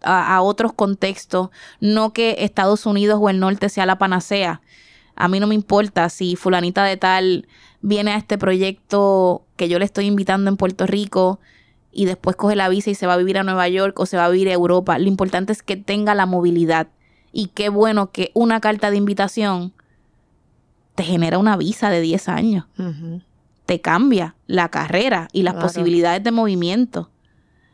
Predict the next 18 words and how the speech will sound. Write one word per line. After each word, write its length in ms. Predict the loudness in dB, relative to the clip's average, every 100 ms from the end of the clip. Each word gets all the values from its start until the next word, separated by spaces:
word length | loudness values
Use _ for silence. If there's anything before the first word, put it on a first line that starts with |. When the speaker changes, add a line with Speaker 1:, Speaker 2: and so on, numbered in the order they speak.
| _ _ _ _
Speaker 1:
Y 440 | -8 -6 -4 -4 -4
eso 180 | -2 0
no 120 | 2
es 60 | 4
un 160 | 4
dato 240 | 2 0 -2
menor. 260 | 0 0
Entonces, 380 | 0 -2 -2 -2 0
ya 260 | -2 0
aprendiendo 880 | 0 2 0 0 0 0 0 2 2 2
a 100 | 0
mirar 280 | 0 0 0
esas 280 | -2 -2
grietas 460 | 0 0 0 -2 -2
que 100 | -2
tiene 220 | -2 0
el 80 | -2
sistema, 720 | -4 -10 -4 -2 -2 -2 -6